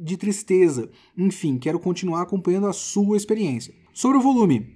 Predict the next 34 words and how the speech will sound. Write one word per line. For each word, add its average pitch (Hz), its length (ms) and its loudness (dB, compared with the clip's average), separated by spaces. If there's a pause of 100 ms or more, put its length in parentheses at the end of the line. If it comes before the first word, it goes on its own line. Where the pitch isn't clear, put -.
(140)
não 330 200 4
tinha 277 260 0
sentido 233 380 0
tanto 214 240 2
o 220 40 -4
paralelo 202 360 -2
do 190 120 -4
tio 196 220 -2
e 202 40 0
do 202 60 -2
Pum 254 160 0
Pum, 180 240 0 (380)
mas 170 220 -2
faz 170 260 -2
bastante 185 320 -4
sentido 196 320 -2
pra 208 140 -2
mim. 151 200 -2 (380)
Sabe 285 220 -2
que 277 80 -2
às 208 80 0
vezes 202 140 2
eu 185 60 -6
fico 180 120 -8
pensando 175 580 0 (140)
que, 170 680 -4 (140)
como 185 160 0
eu 214 60 0
falei 156 260 -4
no 143 80 -2
outro, 143 360 -4
no 131 160 -6
outro 131 240 -8
episódio, 123 460 -6